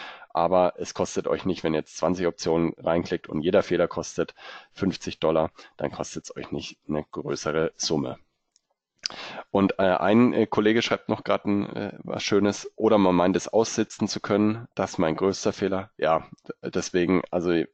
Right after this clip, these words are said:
in eurer Strategie muss natürlich auch irgendwie, ähm, also, äh, ich sag mal so, es gibt Händler, die können, glaub ich, ohne Stop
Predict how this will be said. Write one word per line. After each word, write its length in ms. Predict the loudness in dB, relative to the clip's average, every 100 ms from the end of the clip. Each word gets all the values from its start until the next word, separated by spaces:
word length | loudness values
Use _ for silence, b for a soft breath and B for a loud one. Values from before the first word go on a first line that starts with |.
| _
in 140 | -4 0
eurer 240 | 2 2
Strategie 480 | 0 -4 -6 -8 0
muss 200 | 0 2
natürlich 420 | -2 0 -2 -2
auch 140 | -8 -4
irgendwie, 560 | -2 2 2 0 -4 -6 B B B B B B B -6
ähm, 540 | -2 0 0 0 -4 -10 B _ _ _ _
also, 320 | -2 2 2
äh, 420 | 2 -2 -4 -6 -8 -8
ich 160 | -2
sag 200 | 0 0
mal 100 | 0
so, 100 | 2
es 140 | 0 0
gibt 160 | 0
Händler, 280 | 2 2 2
die 100 | 0
können, 340 | 0 2 2 2
glaub 200 | 0 0
ich, 160 | -2 -2
ohne 220 | 2 2
Stop 320 | 0 -2